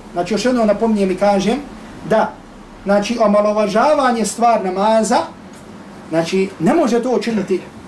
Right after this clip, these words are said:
da kažemo, osoba, znači, koja želi da se vrati ili da se ljudi vrate Allahu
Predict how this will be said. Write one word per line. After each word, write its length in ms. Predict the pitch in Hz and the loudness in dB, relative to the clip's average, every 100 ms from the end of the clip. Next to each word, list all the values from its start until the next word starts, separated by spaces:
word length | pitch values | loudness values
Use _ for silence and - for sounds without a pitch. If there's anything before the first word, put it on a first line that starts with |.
| - - 165 | -18 -8 -4
da 100 | 175 | 0
kažemo, 380 | 226 202 190 | 2 2 0
osoba, 360 | 220 - 196 196 - - - - | -2 -2 0 -2 -4 -18 -18 -6
znači, 380 | 185 180 190 180 - - - - | -2 0 0 -2 -4 -18 -20 -4
koja 420 | 190 185 175 175 - - | 2 4 4 2 -4 -10
želi 340 | 151 214 240 196 | -2 0 2 0
da 100 | 180 | -2
se 140 | 185 | -2
vrati 380 | 185 190 180 185 | 0 2 0 -2
ili 80 | 175 | -2
da 60 | |
se 140 | 170 180 | -2 -2
ljudi 220 | 190 170 | -2 0
vrate 300 | 180 160 160 | 0 0 0
Allahu 260 | 175 165 | -2 0